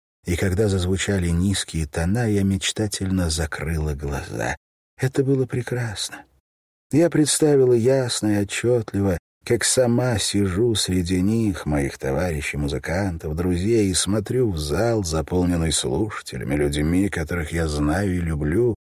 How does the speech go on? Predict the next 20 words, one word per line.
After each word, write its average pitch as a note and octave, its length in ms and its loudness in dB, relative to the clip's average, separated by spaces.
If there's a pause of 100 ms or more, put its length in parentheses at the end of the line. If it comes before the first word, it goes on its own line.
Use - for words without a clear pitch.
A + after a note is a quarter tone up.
(380)
и B2+ 120 2
среди C3 360 4
них D#3+ 300 0
Руне D2+ 520 0 (280)
с - 120 -2
фотоаппаратом D2 1040 -4
на C#2 100 -4
шее. - 480 -10 (400)
Сбывшаяся B2 1040 -2
мечта. F#2 600 -4 (680)
Я C#3 160 6
всегда, F3 440 4
сколько C#3+ 420 2
помню D3 420 4
себя, C3+ 400 2
больше C3 560 2
всего A#2+ 560 2
мечтала F#2+ 720 0
об D2+ 160 -4
этом. G1+ 540 -8